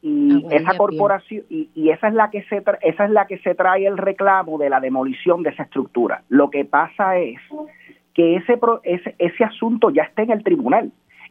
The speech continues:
Speaker 1: Y de hecho, no hay ninguna oposición por parte de la corporación a la demolición de esa estructura. Lo que pasa es que tiene que ser, primero, a través del tribunal que medie la orden y tienen que haber unas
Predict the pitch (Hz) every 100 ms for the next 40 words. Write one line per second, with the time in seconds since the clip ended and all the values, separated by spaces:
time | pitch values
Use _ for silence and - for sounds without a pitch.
0 | - 160 151 180 220 - - 143 147 160
1 | 180 185 190 214 202 175 151 135 147 180
2 | 208 196 - 165 - 135 127 151 160 175
3 | 185 180 143 120 - 139 156 - 170 160
4 | 147 143 131 - 127 123 - 160 170 156
5 | 139 123 120 113 107 135 135 156 135 151
6 | - 131 - 147 113 117 117 120 - 110
7 | - 131 - 139 151 190 196 143 135 -
8 | 165 175 180 - - - _ _ _ _
9 | _ - 156 143 214 240 - _ _ _
10 | _ _ 147 156 151 135 151 202 208 220
11 | 214 202 202 202 190 180 165 180 196 175
12 | 139 131 139 143 - - 170 170 165 160
13 | 160 165 214 214 202 175 185 196 208